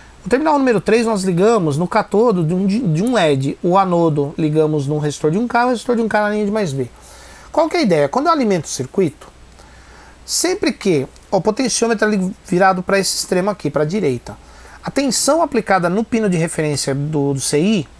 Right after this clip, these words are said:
é menor do que dois volts e meio. Como ela é menor do que dois volts e meio,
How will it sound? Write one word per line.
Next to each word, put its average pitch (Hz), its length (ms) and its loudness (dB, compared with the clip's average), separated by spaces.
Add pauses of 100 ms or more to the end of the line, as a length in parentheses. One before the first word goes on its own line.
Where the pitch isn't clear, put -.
(220)
é 151 40 -2
menor 196 360 2
do 208 80 -10
que 220 100 -4
dois 202 200 0
volts 202 260 -2
e 262 40 -6
meio. 151 320 -2 (720)
Como 311 160 0
ela 349 120 2
é - 20 0
menor 196 320 4
do - 60 -8
que - 60 -4
dois 160 200 0
volts 151 240 -2
e - 20 -2
meio, 170 460 0